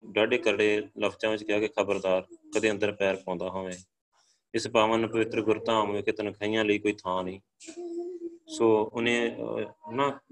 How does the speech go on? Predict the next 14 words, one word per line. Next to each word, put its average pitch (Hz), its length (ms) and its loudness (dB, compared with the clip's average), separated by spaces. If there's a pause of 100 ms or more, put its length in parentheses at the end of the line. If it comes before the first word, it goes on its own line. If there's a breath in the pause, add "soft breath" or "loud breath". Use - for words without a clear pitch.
(100)
ਇੱਕ 117 260 0
ਤੇ 107 120 2
ਕੰਜਰੀ 104 380 0
ਦਾ 107 100 2
ਨਾਚ 101 340 2
ਹੋ 117 160 2
ਰਿਹਾ 104 160 6
ਮੋਰਾਂ 101 320 2
ਦਾ 110 160 6
ਤੇ 123 100 4
ਉੱਥੇ 123 420 0
ਚਲਾ 104 200 6
ਗਿਆ 98 200 4
ਸੀ 95 80 -14